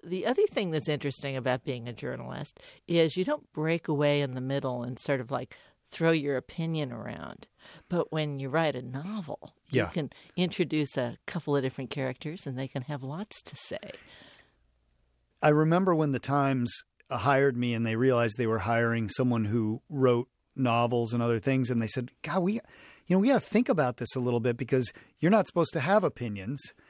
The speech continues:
Speaker 2: And I said, "Well, it's not me, Moira. It's my characters who are having opinions." <laughs> Um,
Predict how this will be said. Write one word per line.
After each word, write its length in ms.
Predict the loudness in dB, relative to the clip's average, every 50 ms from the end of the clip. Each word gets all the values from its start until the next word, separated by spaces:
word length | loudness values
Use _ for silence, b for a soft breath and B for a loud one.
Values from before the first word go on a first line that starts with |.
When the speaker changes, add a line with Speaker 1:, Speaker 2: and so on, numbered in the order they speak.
| b b b b b b
Speaker 2:
And 120 | 0 2 2
I 80 | 2
said, 180 | 2 2 2 4
"Well, 100 | 2 2 2
it's 160 | 0 0 2
not 180 | 2 2 2 2
me, 640 | 4 4 4 4 4 2 0 -2 -4 -6 -8 -10 _ -2
Moira. 340 | 0 0 2 2 2 2 0
It's 180 | -2 -4 0 2
my 140 | 2 2 2
characters 640 | 2 2 4 4 4 4 2 0 -4 -6 -6 -4 -6
who 80 | -6 -4
are 80 | -2
having 280 | 0 0 0 0 -2 -4
opinions." 640 | 0 2 2 2 2 0 -6 -6 -6 -6 -6 -6 -2 -2
<laughs> 20 | -2 B B B B -14 -6 _
Um, 260 | 2 2 2 2 0